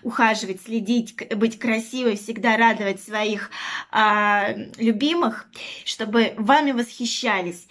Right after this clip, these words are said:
И для этого вам обязательно нужно пользоваться различными средствами для тела по уходу за собой. И я вам буду рекомендовать какие-то прикольные средства, если я что-то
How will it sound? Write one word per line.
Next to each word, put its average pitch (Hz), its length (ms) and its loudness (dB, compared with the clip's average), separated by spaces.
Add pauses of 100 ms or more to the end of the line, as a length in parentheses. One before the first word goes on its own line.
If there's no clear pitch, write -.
(180)
И 233 100 -6
для 240 180 2
этого 302 280 2
вам 233 220 6
обязательно 233 680 0
нужно 208 380 -4
пользоваться 196 560 -2
различными 202 560 -4
средствами 214 600 0
для 202 280 -4
тела 233 540 0 (280)
по 214 80 -6
уходу 240 440 0
за 214 120 -8
собой. 196 540 -4 (460)
И 269 560 2
я 302 360 6
вам 226 380 4
буду 233 260 2
рекомендовать 208 640 0
какие-то 202 440 -8 (160)
прикольные 226 500 0
средства, 233 380 -8
если 226 380 -2
я 233 180 2
что-то 220 760 0